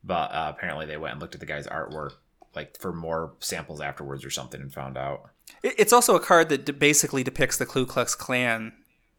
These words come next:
Speaker 1: Yes.
Speaker 2: delivering their brutal form of disgusting justice. And the, the, whoever set up the Gatherer database I D for the card used a white power,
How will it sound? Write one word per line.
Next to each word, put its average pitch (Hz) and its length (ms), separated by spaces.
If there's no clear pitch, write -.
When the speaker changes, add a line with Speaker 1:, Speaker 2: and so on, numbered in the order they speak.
Speaker 1:
Yes. 123 120
Speaker 2:
delivering 123 340
their 117 220
brutal 117 340
form 113 420
of 113 480
disgusting 117 520
justice. 117 500
And 165 380
the, 131 360
the, 120 680
whoever 143 400
set 131 240
up 123 200
the 117 420
Gatherer 120 680
database 117 560
I 117 140
D 117 320
for - 140
the 113 80
card 117 420
used 120 260
a 117 100
white 117 420
power, 117 640